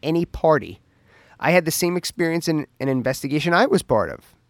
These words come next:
Security made up false written statements, a whole entire timeline. I was defamed. I had been identified by people, uh, to be the assailant. I was terminated from my job, and I was,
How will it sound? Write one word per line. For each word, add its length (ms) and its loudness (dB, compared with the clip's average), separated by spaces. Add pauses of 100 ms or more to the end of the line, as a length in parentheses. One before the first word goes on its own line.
(140)
Security 440 0
made 180 2
up 80 -4
false 380 0
written 180 -6
statements, 540 -2
a 60 -2
whole 220 0
entire 300 2
timeline. 640 0
I 100 0
was 160 -4
defamed. 720 -4
I 120 0
had 280 -4
been 200 -4 (100)
identified 880 -2
by 180 0
people, 520 -2 (320)
uh, 360 0
to 120 -2
be 380 -2
the 260 -6
assailant. 800 0 (340)
I 100 0
was 120 -2
terminated 560 0
from 200 -2
my 140 0
job, 520 2 (420)
and 480 0 (480)
I 140 0
was, 300 -4